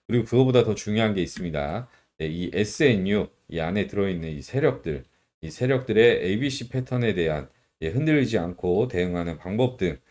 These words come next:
다 들어있기 때문에 꼭 보시라고 말씀을 드리고 싶고요. 손절가, 목표가, 비중 등 다 집약적으로 넣어놓았으니까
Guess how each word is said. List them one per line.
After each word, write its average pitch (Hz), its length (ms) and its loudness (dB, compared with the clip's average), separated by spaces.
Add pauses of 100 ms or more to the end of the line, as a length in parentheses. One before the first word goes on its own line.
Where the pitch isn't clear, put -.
(340)
다 127 120 2
들어있기 127 380 2
때문에 98 300 -2
꼭 - 220 -6
보시라고 95 680 0
말씀을 85 340 -6
드리고 85 240 -6
싶고요. 95 600 -4 (440)
손절가, 160 520 6
목표가, 110 540 0
비중 127 380 -2
등 104 260 0
다 87 140 -10
집약적으로 135 1120 2 (160)
넣어놓았으니까 98 1300 0